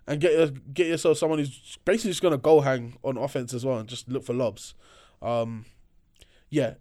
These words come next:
I, shout out to them 'cause, again, they've done a lot to get to this point.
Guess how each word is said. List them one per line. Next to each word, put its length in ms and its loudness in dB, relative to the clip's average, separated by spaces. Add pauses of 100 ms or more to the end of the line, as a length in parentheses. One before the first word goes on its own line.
(120)
I, 120 4 (360)
shout 240 6
out 80 4
to 80 10
them 160 8
'cause, 460 -2
again, 380 4 (160)
they've 180 -2
done 160 6
a 60 4
lot 220 2
to 80 -6
get 200 -4
to 80 -4
this 120 -8
point. 260 -2